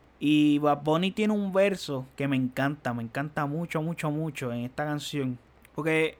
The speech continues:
él, él suele rendirle homenaje siempre a los artistas. Y especialmente ahora me he dado cuenta que le rinde homenaje con los artistas que colabora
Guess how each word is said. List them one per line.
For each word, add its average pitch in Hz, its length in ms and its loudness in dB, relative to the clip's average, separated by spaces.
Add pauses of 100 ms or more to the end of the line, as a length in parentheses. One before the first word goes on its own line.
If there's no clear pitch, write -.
él, 160 360 0
él 170 320 0
suele 208 400 4
rendirle 165 380 2
homenaje 175 420 2
siempre 139 480 -6 (380)
a - 80 -4
los 127 120 2
artistas. 131 500 -4
Y 120 140 -2
especialmente 151 840 -4
ahora 143 520 2
me 131 320 0
he 135 60 -4
dado 151 240 0
cuenta 151 420 -2
que 127 100 -6
le 117 220 -4
rinde 131 280 -4
homenaje 170 420 -2
con 147 80 0
los 127 100 0
artistas 127 400 -4
que 156 160 -6
colabora 123 720 0